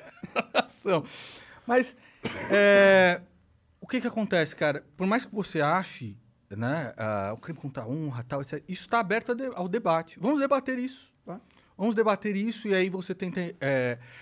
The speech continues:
Speaker 1: fazer valer o seu ponto de vista, eu tento valer o meu ponto de vista e os juízes estão aí para julgar isso. Então, assim, o que que, o que que às vezes muda um posicionamento de um juiz? Não são leis que vêm de cima, é o entendimento do povo.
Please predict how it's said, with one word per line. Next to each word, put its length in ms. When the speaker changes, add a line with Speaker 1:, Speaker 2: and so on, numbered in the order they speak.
Speaker 1:
fazer 400
valer 300
o 40
seu 160
ponto 300
de 140
vista, 580
eu 140
tento 300
valer 320
o 40
meu 200
ponto 320
de 100
vista 540
e 120
os 80
juízes 460
estão 360
aí 160
para 240
julgar 460
isso. 240
Então, 160
assim, 220
o 40
que 140
que, 200
o 100
que 120
que 360
às 160
vezes 360
muda 640
um 100
posicionamento 680
de 140
um 80
juiz? 540
Não 80
são 300
leis 400
que 140
vêm 180
de 140
cima, 400
é 140
o 140
entendimento 560
do 80
povo. 400